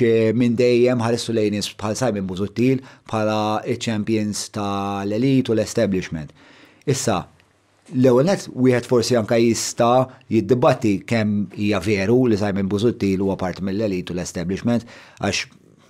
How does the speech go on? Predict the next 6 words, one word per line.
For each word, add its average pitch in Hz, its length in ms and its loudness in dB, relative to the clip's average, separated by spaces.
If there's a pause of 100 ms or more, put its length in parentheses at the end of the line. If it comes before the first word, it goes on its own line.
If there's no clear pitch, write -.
(220)
naħseb 98 380 -12 (260)
l-establishment 107 960 -2
fil-verità 98 720 -2 (400)
mhux 101 380 -4 (240)
fil-politika 90 640 -4
qiegħed, 90 180 -6